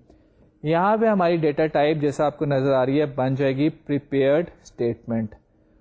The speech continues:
اور اس کے لیے ہم نے ایک variable declare کر دیا ہے، آ، پی statement کے نام سے۔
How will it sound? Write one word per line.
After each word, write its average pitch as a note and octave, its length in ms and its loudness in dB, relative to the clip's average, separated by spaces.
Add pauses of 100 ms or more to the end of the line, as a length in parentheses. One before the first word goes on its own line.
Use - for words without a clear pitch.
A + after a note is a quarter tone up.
(340)
اور C3+ 220 -2
اس D3 120 -6
کے E3+ 80 -2
لیے D#3 120 0
ہم D3 80 -2
نے D3+ 80 0
ایک D3 140 -6
variable C#3 480 2
declare C3+ 360 0
کر D3 200 -2
دیا D3+ 240 2
ہے، E3+ 120 0 (400)
آ، B2+ 240 -2
پی C3+ 280 -2
statement C#3+ 520 -4
کے D#3 80 -6
نام C#3 220 -2
سے۔ F#3+ 360 -4